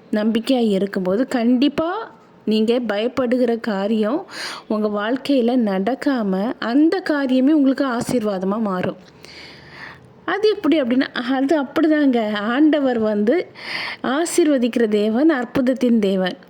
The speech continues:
கண்டிப்பா நம்ம விசுவாசத்தை பொறுத்து நம்ம வாழ்க்கையில அற்புதத்தை செய்வாரு.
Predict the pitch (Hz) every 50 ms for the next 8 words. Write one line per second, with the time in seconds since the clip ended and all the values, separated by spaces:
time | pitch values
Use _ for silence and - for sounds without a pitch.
0 | - - - - - - - - - - - - - 285 302 320 339 330 370 370
1 | 381 359 359 311 277 254 226 226 247 - 311 311 311 302 - 330 285 - 294 233
2 | - 226 233 247 269 - - 277 294 285 269 254 262 254 233 233 220 240 277 -
3 | - 277 247 269 277 269 247 - - 294 277 330 311 - 370 339 - - 330 311
4 | 320 359 392 392 381 359 349 339 269 220 185 -